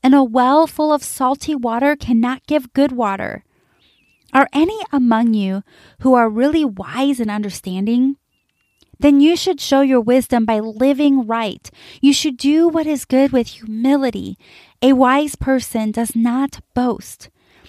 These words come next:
If you are selfish and have bitter jealousy in your hearts, you will have no reason to boast.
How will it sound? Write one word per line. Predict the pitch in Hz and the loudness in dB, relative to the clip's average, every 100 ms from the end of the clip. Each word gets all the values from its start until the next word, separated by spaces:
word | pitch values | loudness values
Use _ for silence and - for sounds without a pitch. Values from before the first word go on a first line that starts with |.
| _ | _
If | - 285 | -2 0
you | 285 | 0
are | 381 | -2
selfish | 381 - 220 214 - 277 277 - | -2 2 2 2 0 0 -2 -6
and | 202 | -6
have | 208 196 _ | -6 -6 _
bitter | 220 240 240 | 0 2 0
jealousy | 202 202 214 - 240 | -2 -2 -4 -6 -6
in | 214 | -4
your | 196 | -6
hearts, | 180 - 196 247 - - _ - - | -6 -6 -4 -6 -10 -20 _ -20 -8
you | 240 302 | 2 4
will | 339 | 4
have | 320 339 | 0 -2
no | 311 320 | 2 2
reason | 269 262 330 349 330 | 2 0 0 2 0
to | 247 | 0
boast. | 233 185 151 170 - | -2 -2 -2 -6 -16